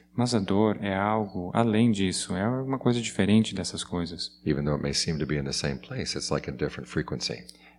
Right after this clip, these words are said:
Speaker 1: Mesmo que pareça estar no mesmo lugar, ela está localizada em uma frequência diferente.
Speaker 2: It's like the radio waves going through the mandala right now.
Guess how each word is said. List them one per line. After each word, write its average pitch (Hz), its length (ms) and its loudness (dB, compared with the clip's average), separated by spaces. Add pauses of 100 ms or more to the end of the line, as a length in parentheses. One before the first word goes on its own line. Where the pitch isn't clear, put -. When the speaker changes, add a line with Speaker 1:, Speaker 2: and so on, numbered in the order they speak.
Speaker 1:
Mesmo 113 400 6
que 107 120 0
pareça 95 440 2
estar - 280 2
no 92 80 4
mesmo 104 400 6
lugar, 95 440 2
ela 107 320 0
está 107 500 0
localizada 98 680 2
em 127 40 6
uma 139 160 4
frequência - 800 2
diferente. 87 760 -4 (340)
Speaker 2:
It's 80 140 -4
like 78 160 0
the 73 80 0
radio 76 400 4
waves 67 340 -2
going 76 300 -4
through 76 280 -10
the 69 80 -10
mandala 71 460 -6
right 64 240 -10
now. 64 200 -12